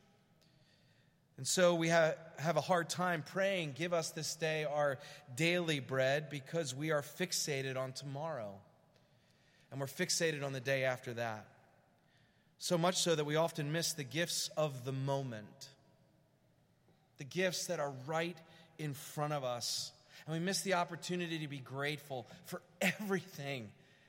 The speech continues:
that God has given to us, that God has already provided. And so when we pray this prayer, we actually have an opportunity to tell the truth about this propensity in us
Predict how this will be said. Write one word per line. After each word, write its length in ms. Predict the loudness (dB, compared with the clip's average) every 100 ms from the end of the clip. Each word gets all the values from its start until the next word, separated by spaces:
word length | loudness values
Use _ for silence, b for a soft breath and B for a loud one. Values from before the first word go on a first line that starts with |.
| b b
that 240 | -6 -4
God 500 | 0 4 4 4 2 -6 -16 -20 -20 -20 -12
has 260 | 0 0 0
given 460 | -2 -2 -2 -4 -8 -14
to 260 | -8 -4 -2
us, 280 | -4 -4 -4
that 140 | -4
God 220 | 2 2
has 140 | 2 0
already 320 | 0 0 -2
provided. 580 | -6 -2 0 0 -2 -6 -12 -20 -20 _ B B B B
And 80 |
so 100 | 4
when 140 | 6 4
we 80 | 2
pray 280 | 2 2
this 200 | 2 0
prayer, 520 | -2 -2 2 2 0 -4 -10 B B B B
we 80 | 2
actually 280 | 2 2 0
have 280 | 2 2
an 80 | 2
opportunity 840 | 0 -4 -4 -2 -2 -2 -2 -4 -8 B B B B
to 80 | -4
tell 240 | 2 2
the 80 | 2
truth 400 | -4 -2 0 0
about 260 | 2 2
this 140 | 0 -6
propensity 840 | -8 -10 -6 -4 -2 -4 -4 -6
in 140 | -6 -6
us 500 | -6 -6 -4 -6